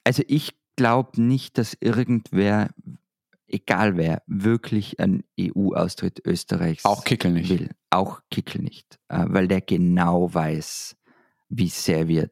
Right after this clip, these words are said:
Speaker 1: davon profitiert haben und profitieren.
Speaker 2: Weil, weil er das Geld braucht oder weil er das Feindbild braucht?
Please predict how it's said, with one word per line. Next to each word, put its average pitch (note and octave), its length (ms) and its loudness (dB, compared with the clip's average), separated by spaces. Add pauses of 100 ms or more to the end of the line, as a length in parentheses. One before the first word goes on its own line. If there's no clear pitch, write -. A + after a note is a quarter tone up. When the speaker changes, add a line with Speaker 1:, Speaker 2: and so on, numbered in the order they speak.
Speaker 1:
davon E2+ 460 0
profitiert - 640 -2
haben - 200 -2
und - 100 -4
profitieren. - 340 -2
Speaker 2:
Weil, A#2+ 240 0
weil A#2+ 140 2
er G#2+ 60 2
das G2+ 240 0
Geld A#2+ 380 2
braucht G3+ 340 0
oder E3+ 120 2
weil D3 100 4
er C#3 40 2
das C3+ 160 0
Feindbild F2 540 0
braucht? - 420 -2